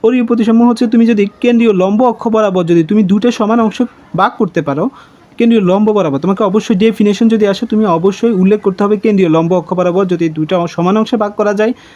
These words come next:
তখনই এটাকে আমরা বলি হচ্ছে অরীয় প্রতিসাম্য। তো অরীয় প্রতিসাম্য কোনগুলা? নিডারিয়া, নিডারিয়া পর্বের যে পানিগুলো আছে সবাই হচ্ছে তোমার হচ্ছে অরীয় প্রতিসাম্য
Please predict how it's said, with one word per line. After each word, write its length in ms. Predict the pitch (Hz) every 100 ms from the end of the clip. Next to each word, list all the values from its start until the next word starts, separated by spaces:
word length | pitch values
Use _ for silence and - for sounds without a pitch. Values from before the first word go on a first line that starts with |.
| _ -
তখনই 340 | 175 196 214
এটাকে 220 | 185 190
আমরা 200 | 180 165
বলি 180 | 165 165
হচ্ছে 400 | 165 165 214 233 269 -
অরীয় 240 | 226 214
প্রতিসাম্য। 460 | 170 143 139 131 123 - - _
তো 140 | 175 165
অরীয় 180 | 233 247
প্রতিসাম্য 560 | 240 240 226 233 247 262
কোনগুলা? 480 | 269 247 226 262 320 - - -
নিডারিয়া, 540 | 226 233 247 247 240 214
নিডারিয়া 420 | 190 202 226 233
পর্বের 320 | 226 214 202
যে 160 | 190 202
পানিগুলো 440 | 196 180 175 190
আছে 180 | 185 226
সবাই 300 | - 185 202
হচ্ছে 240 | 202 214
তোমার 240 | 202 190 190
হচ্ছে 180 | 190 208
অরীয় 280 | 196 170 147
প্রতিসাম্য 400 | 139 131 123